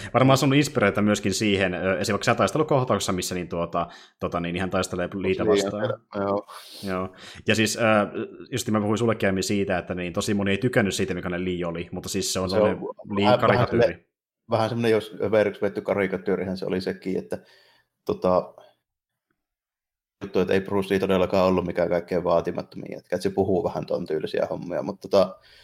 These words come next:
Speaker 1: se vähän niinku osittain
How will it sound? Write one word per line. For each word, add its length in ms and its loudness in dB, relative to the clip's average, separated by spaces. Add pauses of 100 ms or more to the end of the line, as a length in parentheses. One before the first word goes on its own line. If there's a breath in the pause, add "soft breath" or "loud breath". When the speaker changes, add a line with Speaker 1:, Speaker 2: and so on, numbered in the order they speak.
(240 soft breath)
Speaker 1:
se 380 2 (760)
vähän 260 2
niinku 280 0
osittain 720 2